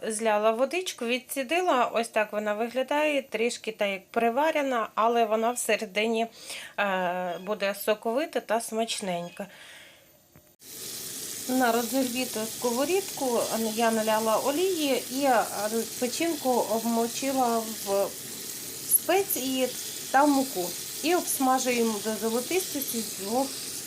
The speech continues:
сторін. Поки печіночка смажиться, я півкільцями, е, три середніх цибулини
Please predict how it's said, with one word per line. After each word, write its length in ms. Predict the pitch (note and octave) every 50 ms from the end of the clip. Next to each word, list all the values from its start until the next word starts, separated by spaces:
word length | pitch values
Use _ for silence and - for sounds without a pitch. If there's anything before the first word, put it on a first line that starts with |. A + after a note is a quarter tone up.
| - - -
сторін. 320 | - A#3 G#3+ F#3+ F#3 F3 F3+ - - - - - - - - - - - -
Поки 300 | C4+ C4 B3+ - A#3 A3+
печіночка 720 | - - A#3+ - - C4 A#3+ A3+ A3 A3 - - - B3
смажиться, 640 | A#3+ - - C#4+ D#4 E4+ F4 - D#4 B3+ - - A#3
я 240 | A3+ G3+ B3 A#3+ A#3
півкільцями, 960 | - A#3+ A#3+ A3+ - - B3 C4 B3+ B3 - - G#3+ G#3+ A3 G#3+ G#3+ G#3 - -
е, 280 | F#3+ A3+ A3 G#3+ G#3 G#3 G#3 -
три 200 | - B3+ C4+ C4+
середніх 580 | C4 - - A3+ A3+ A3+ A3+ G#3 A3 A3+ A#3 -
цибулини 800 | - - C4 A#3+ A#3+ D4+ E4+ G4 G4+ F#4 E4+ D4+ C4+ C4+ C4+